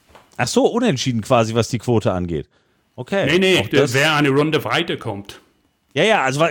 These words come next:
Speaker 1: meine ich ja, äh, da, was das Spiel angeht, ist natürlich immer die Frage, wer dann in die nächste Runde einzieht. Also Lyon, eins null das Hinspiel gewonnen. Ronaldo und Co. müssen sich also strecken, um dann Richtung Viertelfinale denken zu dürfen. Auch da schauen wir einmal schon rauf.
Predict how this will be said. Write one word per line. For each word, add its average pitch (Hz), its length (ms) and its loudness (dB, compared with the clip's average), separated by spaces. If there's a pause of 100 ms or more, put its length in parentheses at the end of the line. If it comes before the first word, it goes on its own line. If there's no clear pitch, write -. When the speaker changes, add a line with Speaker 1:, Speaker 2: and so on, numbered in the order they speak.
Speaker 1:
meine 143 200 0
ich 113 80 -2
ja, 98 180 2
äh, 110 320 -2
da, 113 220 2
was 120 160 0
das 120 120 0
Spiel 147 220 0
angeht, 131 320 0
ist 127 140 -6
natürlich 123 340 -4
immer 120 140 -2
die 117 80 -4
Frage, 117 320 0
wer 113 80 2
dann 113 100 0
in 113 60 -4
die 113 100 0
nächste 117 280 -2
Runde 117 280 0
einzieht. 98 500 -4
Also 113 220 0
Lyon, 127 440 4 (280)
eins 156 340 -2
null 180 140 4
das 165 140 2
Hinspiel 151 380 -2
gewonnen. 143 340 2
Ronaldo 151 480 2
und 135 100 -6
Co. 160 180 -2
müssen 156 280 -2
sich 143 160 -4
also 127 200 -4
strecken, 139 440 -4 (300)
um 147 200 0
dann 131 220 4
Richtung 127 320 -4
Viertelfinale 120 760 0
denken 131 320 -4
zu - 140 -8
dürfen. 107 320 2
Auch 127 160 -2
da 240 300 2
schauen 202 200 -4
wir 180 80 0
einmal 208 220 0
schon 185 160 -4
rauf. 170 320 2